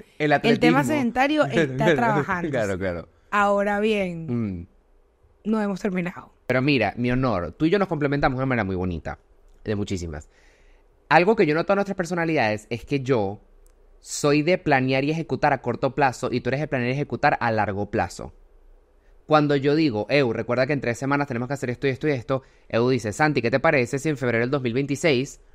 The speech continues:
Speaker 1: nos vamos a Aruba?". Y Eu es muy de que te dice, eh, "Nos vamos a Aruba", y tú le dices, "Ay, me parece buen plan para el dos mil veintiséis, quizás más cerquita, quizás en el año nuevo del veinticinco al veintiséis, lo vemos y tal". Y a eso de diciembre de dos mil veinticuatro,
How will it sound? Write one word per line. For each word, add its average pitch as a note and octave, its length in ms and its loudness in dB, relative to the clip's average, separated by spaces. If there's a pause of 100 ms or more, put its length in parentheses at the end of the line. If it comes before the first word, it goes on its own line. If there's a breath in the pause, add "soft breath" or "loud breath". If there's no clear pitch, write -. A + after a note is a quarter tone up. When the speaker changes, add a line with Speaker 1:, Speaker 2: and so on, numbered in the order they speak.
Speaker 1:
nos B2 120 -2
vamos B2 180 0
a C#3 40 0
Aruba?". G2 340 0 (1040 soft breath)
Y C#3+ 180 4
Eu C#3+ 200 6
es D3+ 40 0
muy E3 200 2
de D#3+ 100 2
que F3 100 2
te C#3 100 0
dice, B2+ 520 -2 (340 soft breath)
eh, C#3 200 0
"Nos C#3+ 140 0
vamos C#3+ 200 0
a F3+ 40 0
Aruba", F3 220 2
y - 40 2
tú D3+ 80 -2
le D3 60 2
dices, D3+ 200 -4
"Ay, B3+ 260 0
me E3+ 180 0
parece D#3+ 200 0
buen F3+ 160 0
plan F3+ 200 2
para F#3 120 2
el F#3+ 80 2
dos F3 80 0
mil C#3+ 120 0
veintiséis, G3+ 540 -2 (200)
quizás C#3 440 -2
más D#3 240 -2
cerquita, G#3 520 0 (180)
quizás D3 280 -4
en E3+ 100 -2
el G3+ 80 2
año E3+ 200 0
nuevo D3 300 2
del F#3 100 2
veinticinco D3+ 400 -2
al E3 40 -2
veintiséis, F3+ 380 -2
lo C3+ 140 4
vemos G#2 280 0
y G2+ 80 -4
tal". F#2+ 180 -4 (540 soft breath)
Y D#3+ 160 4
a D#3 120 4
eso D#3 300 0
de G3+ 440 0
diciembre C#3 600 0
de F#3+ 60 4
dos C#3+ 100 -2
mil C#3 160 -2
veinticuatro, F3 840 0